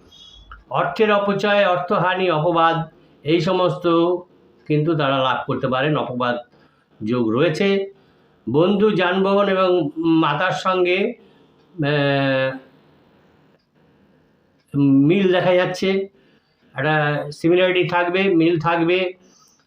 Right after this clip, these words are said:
দাম্পত্য মিল এবং পত্নী স্বাস্থ্য নিয়ে চিন্তার কোনো কারণ নেই এই কো-, কন্যা লগ্নে জাতক জাতিকাদের। পত্নী স্বাস্থ্য বা পতির স্বাস্থ্য,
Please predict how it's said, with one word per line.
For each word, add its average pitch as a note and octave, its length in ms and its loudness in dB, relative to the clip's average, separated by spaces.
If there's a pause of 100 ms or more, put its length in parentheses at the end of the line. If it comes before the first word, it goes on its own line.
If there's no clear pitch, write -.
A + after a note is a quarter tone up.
দাম্পত্য G3+ 600 -2
মিল G3 280 2
এবং F3+ 300 0
পত্নী F3+ 320 -4
স্বাস্থ্য F#3 360 -4
নিয়ে F#3 280 2
চিন্তার F3 440 0
কোনো F3 420 -2 (540)
কারণ C#3 380 0
নেই C#3+ 400 2 (320)
এই D#3 260 -2
কো-, D#3 260 2
কন্যা C#3 320 0
লগ্নে C#3 380 0
জাতক A#2+ 340 -2
জাতিকাদের। G#2+ 580 -6 (1600)
পত্নী E3 380 0
স্বাস্থ্য G3 600 -2 (460)
বা D3+ 240 2
পতির F3 280 0
স্বাস্থ্য, - 440 -6